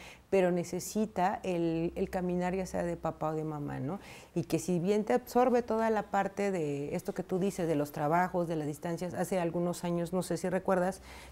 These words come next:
que habían como, te daban chance de ir a trabaja-, a comer a tu casa y regresabas, ¿no? Porque las distancias aquí en Oaxaca, pues, eran cortas, no había tanto tráfico, y siendo una ciudad pequeña.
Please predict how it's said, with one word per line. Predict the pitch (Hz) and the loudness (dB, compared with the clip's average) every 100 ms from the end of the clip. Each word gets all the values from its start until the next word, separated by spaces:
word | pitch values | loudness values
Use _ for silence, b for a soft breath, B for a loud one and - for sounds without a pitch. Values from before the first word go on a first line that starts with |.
| - | 2
que | 202 | 4
habían | 185 190 | 6 4
como, | 214 202 175 147 127 - - | 2 4 2 0 -4 -14 -8
te | - | 0
daban | 180 202 208 | 2 2 0
chance | 220 208 220 | -4 0 2
de | 190 170 | 2 2
ir | 185 185 | 2 0
a | |
trabaja-, | 185 190 180 - - 156 147 143 | 0 0 0 -4 0 2 2 0
a | |
comer | - 160 196 | 0 2 2
a | 214 | 2
tu | 214 | 0
casa | 202 208 | -2 0
y | |
regresabas, | 190 175 170 214 196 151 | 2 2 2 2 2 2
¿no? | 180 | -2
Porque | 190 180 | -2 -2
las | 170 | -2
distancias | 165 165 175 175 185 | -2 -2 -4 -4 -6
aquí | 175 | -4
en | 180 | -4
Oaxaca, | 175 175 175 180 | -2 -4 -4 -6
pues, | - 160 | -6 -8
eran | 151 | -8
cortas, | 143 208 196 170 | -2 -2 0 -4
no | |
había | 156 | -6
tanto | 147 147 139 | -6 -6 -2
tráfico, | 185 202 202 - 190 B B B - | 0 0 -2 -2 -4 B B B -4
y | |
siendo | 196 190 190 226 233 226 | 2 4 6 6 8 6
una | 196 185 | 4 2
ciudad | - 170 156 | 0 0 0
pequeña. | - - 196 226 175 | -2 -4 2 2 2